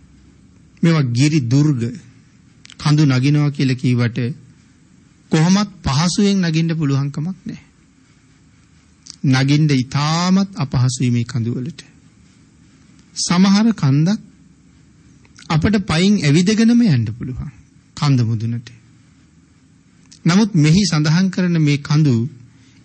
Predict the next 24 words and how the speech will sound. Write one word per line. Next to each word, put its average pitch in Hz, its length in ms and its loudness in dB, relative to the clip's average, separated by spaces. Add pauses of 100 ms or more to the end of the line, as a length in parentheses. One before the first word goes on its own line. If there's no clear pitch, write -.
(120)
එහෙම 185 320 4
නගින්න 208 400 0
පුළුවන් 160 400 -2
කඳු 156 240 -6
නෙමෙයි. 175 320 -10 (1900)
ඒ 180 160 2
නිසා 214 300 2
මොහු 160 360 4
මේ 180 200 0
කඳු 156 340 -2
තරණය 170 460 -2
කළේ 208 260 0
කොහොමද 170 540 0 (1200)
කියන 175 300 0
කාරණාව 170 640 0 (520)
සඳහන් 135 460 -2
කරලා 127 340 -6
තියෙනවා. - 360 -10 (1800)
අර 185 180 -2 (160)
රාජදුවනිය 180 800 2
විසින් 165 300 0
මොහුට 156 320 2
දීලා 143 320 2
තියෙනවා 143 460 0